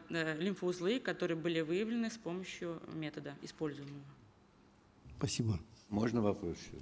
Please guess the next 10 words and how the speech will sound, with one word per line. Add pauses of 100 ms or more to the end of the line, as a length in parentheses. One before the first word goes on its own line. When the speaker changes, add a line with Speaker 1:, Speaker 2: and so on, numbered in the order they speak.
(260)
Speaker 1:
Конечно,
Петр
Ильич. (840)
Speaker 3:
А
вы
уверены
в
том,
что
лимфоузлы,